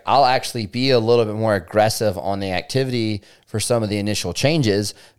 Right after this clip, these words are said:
because it gets her to a place where she really enjoys that activity metric. And it's, it ends up getting her to that, like, forty to forty-five minute mark where she kinda thrives. And I could probably run almost the entire prep on that level of activity,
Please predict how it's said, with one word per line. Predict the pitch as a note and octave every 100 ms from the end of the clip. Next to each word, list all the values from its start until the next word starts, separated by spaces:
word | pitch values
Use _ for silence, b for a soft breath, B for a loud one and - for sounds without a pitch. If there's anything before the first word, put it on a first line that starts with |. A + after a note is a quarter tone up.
| -
because | B2 - D3+ D3 B2+ A#2 -
it |
gets | G#2+ C3+ B2+
her |
to | - A#2
a |
place | G2+ A2+ G#2+ G2+ G#2+
where | G#2 F#2+
she | - G2+
really | G2+ A2 G2+ F#2+ F2+ -
enjoys | F#2+ E2+ G2+ G2+ F2+ E2
that | F#2 E2 -
activity | E2+ - G2+ F2+ E2
metric. | D2+ D2 - - -
And | F#2+ G2+ G2 B B B B
it's, | - C3+ - - -
it | C#3+ C#3+
ends | E3 D#3+
up | D3+ C3
getting | B2+ B2+ A#2
her | A#2
to | A2+
that, | A#2+ G2+ -
like, | F#2+
forty | - A#2 A#2 A2+ A2
to | A2
forty-five | - A2 A2+ A#2 A2 G#2
minute | A2+ A2+
mark | B2 B2+ C#3
where | A2 G#2
she | G2+ G#2+
kinda | F#2 A2 G#2+
thrives. | F#2 F#2 F#2 G#2 E3 - _ _ _ _ _ -
And | A#2
I | D#3+
could | C3+ -
probably | D#3 E3+ C#3+ C3
run | C3+ C3+
almost | - B2+ C3+ B2 -
the |
entire | G#2 A#2+ A2+ G2
prep | - A2 F#2+
on | F#2+
that | F#2 F2+ -
level | F#2+ F#2+
of | F2+
activity, | F2 F2 - G#2+ F2+ E2+ E2